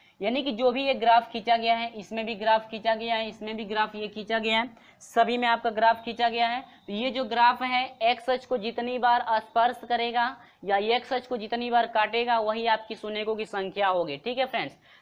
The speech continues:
तो यहाँ पर दे-, देखिएगा, ये आपका एक्स अक्ष है, देखिए मैं इंडिकेट भी कर दिया हूँ और आपका बुक में भी दिया है।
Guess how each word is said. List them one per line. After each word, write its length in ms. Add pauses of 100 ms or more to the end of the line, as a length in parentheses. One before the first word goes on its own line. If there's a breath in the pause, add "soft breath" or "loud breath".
तो 40
यहाँ 300
पर 100
दे-, 160
देखिएगा, 320
ये 220
आपका 300
एक्स 360
अक्ष 160
है, 100
देखिए 240
मैं 180
इंडिकेट 400
भी 100
कर 180
दिया 220
हूँ 140 (280 loud breath)
और 140
आपका 280
बुक 200
में 160
भी 100
दिया 240
है। 280